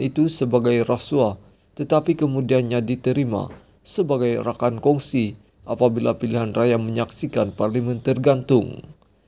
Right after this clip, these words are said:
Kempen Khairi juga menyasarkan Zahid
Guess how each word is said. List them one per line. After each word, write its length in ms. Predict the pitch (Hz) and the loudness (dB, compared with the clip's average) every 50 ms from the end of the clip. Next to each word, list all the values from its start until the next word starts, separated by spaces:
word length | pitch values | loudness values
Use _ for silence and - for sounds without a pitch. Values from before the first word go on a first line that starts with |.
| _ _ _ _ _ _ _ _ - | _ _ _ _ _ _ _ _ -6
Kempen 460 | - 139 143 143 202 208 233 262 - | -4 -4 -2 0 -2 -2 -2 -2 -2
Khairi 340 | - 180 170 165 160 170 151 | 0 0 2 2 2 0 0
juga 320 | 123 160 151 156 165 156 | 2 0 2 2 2 0
menyasarkan 720 | 151 139 143 135 127 135 131 - 151 139 143 - 139 135 120 | 0 -2 -2 -2 -2 -4 -2 0 0 0 0 0 -2 -2 -2
Zahid 560 | 101 - 139 135 139 151 156 117 98 - | -2 -2 -2 -2 0 0 0 0 -2 -6